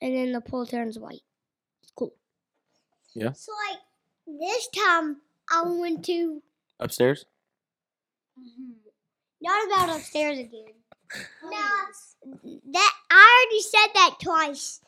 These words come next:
Speaker 1: So every time I go outside, play with Tobias and Jeb,
Speaker 3: Oh,
Speaker 1: Tobias
Speaker 3: shout
Speaker 1: comes
Speaker 3: out
Speaker 1: over
Speaker 3: Tobias.
Speaker 1: almost every day.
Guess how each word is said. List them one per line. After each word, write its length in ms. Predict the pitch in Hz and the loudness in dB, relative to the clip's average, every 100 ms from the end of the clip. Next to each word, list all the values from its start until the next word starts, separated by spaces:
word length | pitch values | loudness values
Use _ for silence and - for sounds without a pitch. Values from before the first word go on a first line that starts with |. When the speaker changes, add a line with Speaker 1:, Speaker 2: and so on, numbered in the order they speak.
| _ _ - | _ _ -10
Speaker 1:
So 160 | - 392 - | 0 2 4
every 320 | 349 415 480 466 | 2 6 6 6
time 540 | 427 427 415 349 302 _ _ _ _ _ - - | 6 8 8 6 0 _ _ _ _ _ -16 0
I 180 | 349 330 | 2 2
go 240 | 330 370 427 415 | 0 2 6 6
outside, 640 | 392 - 403 359 320 311 311 _ _ - | 4 -2 4 6 6 4 -2 _ _ -2
play 460 | 370 403 427 392 - _ _ - | 2 4 4 0 -4 _ _ -20
with 280 | 349 - _ _ _ _ _ _ _ | -18 -20 _ _ _ _ _ _ _
Tobias 600 | 359 294 339 381 403 392 | -4 2 4 4 2 -2
and 300 | 392 349 311 302 _ _ _ _ _ _ _ _ _ _ | -6 -6 -8 -14 _ _ _ _ _ _ _ _ _ _
Jeb, 540 | 285 330 339 339 311 175 | -10 -6 -4 -4 -6 -6
Speaker 3:
Oh, 260 | 175 277 - | -6 -8 -10
Speaker 1:
Tobias 340 | - 359 403 381 | 0 6 8 8
Speaker 3:
shout 80 | 302 320 | 6 6
Speaker 1:
comes 20 | |
Speaker 3:
out 140 | - | 6
Speaker 1:
over 100 | - - | 4 2
Speaker 3:
Tobias. 320 | - - - | 2 2 0
Speaker 1:
almost 300 | 226 220 - | -2 -6 -8
every 260 | 220 220 202 | -14 -14 -18
day. 300 | - _ _ | -18 _ _